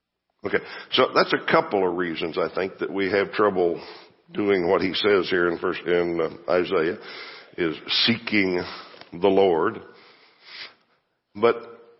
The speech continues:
the last piece I want to throw in here is that he's really talking about results. Okay? We can argue all day about why people don't seek him and why we don't seek him. Why don't we listen to his truth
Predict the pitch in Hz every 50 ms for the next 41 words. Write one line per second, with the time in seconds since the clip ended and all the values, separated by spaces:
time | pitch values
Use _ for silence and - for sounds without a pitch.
0 | _ _ _ _ _ _ _ _ _ _ _ _ _ - - - 107 113 120 123
1 | 135 135 120 - - 135 131 110 - 110 110 113 113 107 98 - 101 107 107 110
2 | 110 104 92 85 82 90 95 101 - 92 98 98 95 90 87 95 95 90 87 -
3 | - - - - - - - - - - 113 - - - - - - 98 120 349
4 | 339 - 104 - 113 104 98 - 98 92 90 95 95 85 - 78 76 73 - 104
5 | 95 76 - - - - - - - - - _ _ _ _ _ _ _ _ _
6 | _ _ _ _ _ _ _ _ _ _ _ _ _ _ _ _ _ _ _ _
7 | _ - 98 95 87 _ _ _ - _ _ _ - 101 117 117 104 101 107 101
8 | 90 95 95 95 98 98 95 92 101 101 92 82 82 82 - - 76 87 92 90
9 | 82 - - - - - - 67 76 78 - - - - - 78 73 - 92 95
10 | 82 67 69 85 85 87 85 85 117 - - 87 80 76 - - - - - -
11 | - - - 107 - _ _ _ - - - - _ _ _ _ _ _ _ 85
12 | 101 101 85 71 92 92 87 92 101 90 - 82 82 80 98 95 85 85 80 -
13 | - - 110 92 90 101